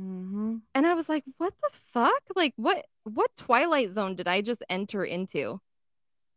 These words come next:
Speaker 1: Did you see a cop car at all?
Speaker 2: I didn't.
Speaker 1: Okay. If you saw the cop cars, they also have the flags painted on the side of them. Like, uh, not just a little one.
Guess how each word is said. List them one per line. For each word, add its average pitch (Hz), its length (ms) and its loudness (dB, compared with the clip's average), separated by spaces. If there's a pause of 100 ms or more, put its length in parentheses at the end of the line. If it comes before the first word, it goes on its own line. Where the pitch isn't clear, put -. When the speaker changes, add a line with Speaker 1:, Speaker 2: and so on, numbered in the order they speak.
Speaker 1:
Did 196 160 -4
you 208 80 2
see 277 160 0
a 269 60 2
cop - 340 -4
car 190 240 -6
at 214 80 -6
all? 254 240 -6 (640)
Speaker 2:
I 226 120 6
didn't. 208 580 -2 (720)
Speaker 1:
Okay. 170 320 -2
If 190 200 2
you 220 80 2
saw 226 260 4
the 202 120 4
cop 180 320 2
cars, 143 500 -2
they 165 100 2
also 165 380 2
have 147 420 -2 (100)
the 151 80 -6
flags 143 520 -4
painted 135 420 -8
on 113 140 -8
the 151 40 -12
side 151 300 -6
of 151 80 -8
them. 160 300 -12
Like, 165 280 0
uh, - 140 6 (320)
not 226 240 8
just 220 220 0
a 170 80 4
little 175 340 4
one. 254 340 2